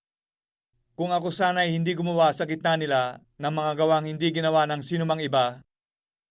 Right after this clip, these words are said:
ay hindi sana sila nangagkaroon ng kasalanan. Datapwat, ngayon ay kanilang nangakita at kinapuotan nila ako at ang aking ama. Ngunit nangyari ito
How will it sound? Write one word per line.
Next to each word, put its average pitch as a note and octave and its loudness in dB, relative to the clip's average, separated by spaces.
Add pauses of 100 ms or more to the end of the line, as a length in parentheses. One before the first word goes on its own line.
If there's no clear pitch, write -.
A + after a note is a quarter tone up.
(600)
ay D#3 0
hindi E3 -4
sana F3 0
sila F3 0
nangagkaroon D#3+ 2
ng C#3+ -6
kasalanan. C#3 -2 (1200)
Datapwat, C#3 0 (160)
ngayon E3 0
ay D#3 2
kanilang D#3+ 0
nangakita D#3 -2 (180)
at C#3 -2
kinapuotan D#3 0
nila D3+ 2
ako C3+ -2
at C3 -4
ang C#3 -4
aking D3 -6
ama. A2 -6 (1300)
Ngunit F#3 -6
nangyari F3 2
ito C#3 -2